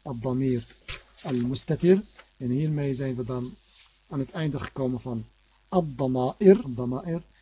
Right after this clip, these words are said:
En volgende keer, inshallah, zullen we het hebben over, eh, Ism Al-Mawsul in hoofdstuk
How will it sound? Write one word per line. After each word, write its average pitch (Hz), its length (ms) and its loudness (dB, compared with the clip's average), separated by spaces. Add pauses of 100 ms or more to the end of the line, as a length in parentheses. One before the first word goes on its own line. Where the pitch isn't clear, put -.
En 123 160 -6
volgende 156 360 -2
keer, 143 180 -4
inshallah, 135 540 -6 (380)
zullen 135 240 -6
we 127 40 -6
het 120 100 -8
hebben 135 260 -4
over, 127 340 -8 (440)
eh, 117 300 -8 (140)
Ism 135 300 -4
Al-Mawsul 120 640 -6 (360)
in 120 120 -6
hoofdstuk 127 460 -6